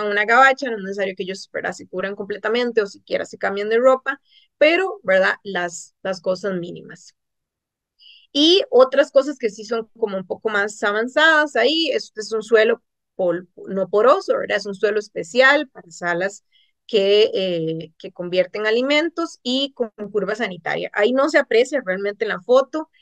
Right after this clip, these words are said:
En este blog, que eventualmente también se los puedo mandar, se ve que las esquinas son curvas. Entonces eso hace que el polvo, si cayó arriba o si cayó la miel o si cayó lo que sea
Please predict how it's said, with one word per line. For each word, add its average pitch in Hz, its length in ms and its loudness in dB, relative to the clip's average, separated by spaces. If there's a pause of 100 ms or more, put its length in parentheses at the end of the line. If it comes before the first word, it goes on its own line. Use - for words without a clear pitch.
En 214 140 -4
este 214 300 4
blog, 247 320 4
que 196 140 -8
eventualmente 185 560 -4
también 185 260 -8
se 214 100 -4
los 190 180 -8
puedo 190 200 0
mandar, 196 400 -4 (300)
se 220 200 2
ve 208 160 4
que 247 120 0
las 240 200 2
esquinas 226 760 -4
son 208 260 -6
curvas. 415 760 -2
Entonces 208 520 -2
eso 233 200 0
hace 226 220 2
que 262 120 0
el 262 120 -4
polvo, 302 560 2
si 233 180 -12
cayó 190 280 -2
arriba 269 360 2
o 247 100 4
si - 120 -18
cayó 175 240 -6
la 220 140 -6
miel 240 240 -2
o - 20 -2
si 202 100 -10
cayó 175 240 -6
lo 180 120 -8
que - 80 -20
sea 233 340 0